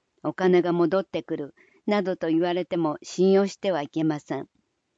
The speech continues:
着信番号通知や録音機を活用し、知っている人以外の電話には直接出ないということも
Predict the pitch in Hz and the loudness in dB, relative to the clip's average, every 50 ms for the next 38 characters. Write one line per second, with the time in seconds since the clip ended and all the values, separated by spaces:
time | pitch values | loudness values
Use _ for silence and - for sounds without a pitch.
0 | _ _ _ _ _ - - 196 196 170 - 220 - - - 214 208 214 190 208 | _ _ _ _ _ -6 -4 -4 -4 -4 -6 -8 -6 -2 0 2 2 2 2 0
1 | 202 202 202 196 170 196 196 185 - - - 185 180 160 - - - 151 147 143 | 0 0 0 0 0 0 -2 -4 -6 -8 -6 -4 -4 -4 -6 -8 -8 -8 -6 -6
2 | 151 - _ _ _ _ _ _ - 208 214 180 - - 208 233 233 214 190 - | -8 -10 _ _ _ _ _ _ -2 -2 -2 -2 -4 -2 0 0 2 2 0 0
3 | 175 165 160 143 - - 165 151 _ - 170 165 156 160 156 - - 151 135 - | 0 -2 -2 -2 -6 -8 -12 -10 _ -4 -2 -2 -2 -4 -6 -10 -10 -10 -10 -10
4 | _ _ _ _ _ _ _ - - - 220 226 - _ - 240 233 233 233 226 | _ _ _ _ _ _ _ -14 -10 -6 -6 -6 -8 _ -2 -2 0 0 0 -2
5 | 233 220 208 - - 220 220 226 226 185 180 175 165 160 151 151 147 139 135 165 | -4 -6 -6 -6 -4 -4 -2 -2 -2 -4 -4 -2 0 2 2 0 0 -2 -2 0
6 | 165 160 160 160 156 156 156 156 147 139 135 139 - _ _ _ _ - - 151 | 2 2 2 2 2 0 0 0 -2 -4 -6 -10 -16 _ _ _ _ -10 -8 -8
7 | 139 - 185 180 - - 196 175 - - 180 185 190 185 190 202 202 202 170 - | -6 -8 -10 -8 -6 -4 -6 -6 -6 -12 -6 -2 0 2 2 2 2 0 -2 -4
8 | - 160 156 147 151 156 - - 156 - 160 151 147 143 143 139 | -4 -6 -4 -4 -4 -4 -6 -8 -10 -8 -6 -4 -4 -4 -6 -10